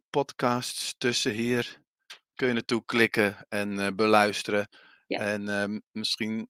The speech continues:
Speaker 1: ehm, we kijken altijd naar gratis natuurlijk, wat zeker ook een aanrader is. Je kan een intakegesprek aanvragen en er is ook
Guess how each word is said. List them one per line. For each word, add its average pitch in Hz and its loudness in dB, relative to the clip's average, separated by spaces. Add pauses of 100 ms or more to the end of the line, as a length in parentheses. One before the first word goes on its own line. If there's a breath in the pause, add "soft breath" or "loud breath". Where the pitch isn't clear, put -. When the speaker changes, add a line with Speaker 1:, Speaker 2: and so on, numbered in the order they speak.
Speaker 1:
ehm, 104 -6
we 123 -4
kijken 107 6
altijd 117 2
naar 98 2
gratis 143 6
natuurlijk, 131 0
wat - -8
zeker 123 -2
ook 127 2
een 117 -4
aanrader 110 4
is. 117 -2
Je 113 -4
kan 110 -2
een 110 -8
intakegesprek - -2 (680)
aanvragen 110 4
en 113 0
er 113 0
is 113 -4
ook 107 -2